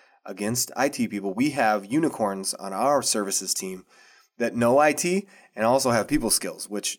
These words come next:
they are so gifted. But in general, most people don't know what I T people are talking about, or it's, it's ambiguous.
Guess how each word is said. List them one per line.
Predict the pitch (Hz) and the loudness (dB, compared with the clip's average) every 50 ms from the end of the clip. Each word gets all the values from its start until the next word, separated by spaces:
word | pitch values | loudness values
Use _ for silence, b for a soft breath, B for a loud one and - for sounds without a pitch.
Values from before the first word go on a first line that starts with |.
| _ | _
they | - 113 127 127 | -4 -2 0 2
are | 95 104 101 98 98 98 92 - _ _ _ _ | 2 2 2 2 2 0 -2 -8 _ _ _ _
so | _ - - - - - 151 151 147 | _ -4 0 2 4 4 6 4 4
gifted. | 123 104 90 - - - 78 - - | 4 0 -2 -4 -6 -12 -14 -12 -6
But | - 101 - - | -6 -6 -2 0
in | 127 131 135 | 0 0 0
general, | 120 127 165 180 180 139 107 95 92 98 101 b b b b b b b b b b _ _ _ _ _ - | 2 4 6 6 6 6 4 4 2 0 -2 b b b b b b b b b b _ _ _ _ _ -6
most | - 131 175 208 208 - | 0 2 2 2 2 0
people | 226 202 180 | 0 2 2
don't | 165 160 147 | 2 2 0
know | 143 143 | -2 -2
what | 139 131 127 - | 0 0 -2 -2
I | - 120 | -2 -4
T | 120 - 117 113 | -4 -4 -6 -6
people | 120 117 117 95 | -6 -8 -8 -10
are | 92 | -10
talking | - - 120 113 110 104 | -4 -4 -4 -4 -2 -4
about, | 98 95 - | -4 -4 -4
or | - 95 92 90 98 - - | -4 -6 -10 -10 -14 -18 -14
it's, | - 110 - - | -6 -4 -4 -2
it's | - - - - - - | -2 -4 -8 -8 -10 -6
ambiguous. | - 123 120 110 101 127 123 113 104 90 - - - - | -4 -2 -2 2 2 2 2 2 0 -4 -2 -4 -4 -6